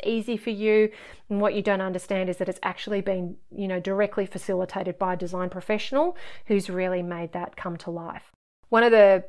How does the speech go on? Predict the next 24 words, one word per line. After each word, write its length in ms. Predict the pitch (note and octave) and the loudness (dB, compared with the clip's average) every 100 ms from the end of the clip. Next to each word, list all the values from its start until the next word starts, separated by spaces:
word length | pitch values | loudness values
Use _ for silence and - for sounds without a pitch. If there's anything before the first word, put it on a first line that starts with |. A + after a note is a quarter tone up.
| - | -4
key 220 | - G#3 | 0 2
things 300 | G#3 G3 F#3 | 2 -2 -2
around 320 | F#3 F#3+ F#3 | 0 0 -2
understanding 640 | F3+ G#3+ G3 F#3+ F#3 F3+ F3 | -4 -4 -4 -2 -2 -4 -6
the 80 | - | -8
process 560 | F3 G#3 G#3 G#3+ F#3+ - | 0 4 4 2 -4 -4
of 80 | F3 | -4
getting 240 | F3+ F3 | -2 -4
something 360 | - F#3 F#3 F3 | -6 -8 -6 -2
built 280 | F#3 F3+ | -2 -2
or 60 | F3+ | -2
renovated 640 | F3+ F3+ F#3 F3+ F3 F3 - - - - | -2 -2 -2 -2 -2 -4 -6 -16 -20 -4
is 400 | G3+ G3+ F#3 - - | 0 0 -2 -8 -8
the 580 | G3 G#3+ G3+ G3 G3 F#3+ | 2 6 6 6 6 4
necess-, 680 | G#3 A3+ A3 - A3 - G3+ | 2 0 -2 -6 -8 -4 -4
the 160 | G3 G3+ | 0 0
necessity 640 | G#3 - A#3+ G#3+ A#3 A3 | 0 2 2 2 -4 -4
for 160 | F#3+ F3+ | -4 -4
drawings 640 | F#3+ F#3 F3+ F3 E3+ - | -2 -4 -2 -6 -10 -12
and 140 | - F3+ | -8 0
very 240 | G#3 G#3+ | 4 4
well 400 | G3 G3 G3+ G3+ | 2 4 4 4
drawn 480 | G3 G3 F#3+ F#3 F#3 | 0 -2 -2 -2 -4
drawings. 640 | F3+ F3 F3 F3 E3+ - | -4 -4 -4 -8 -10 -14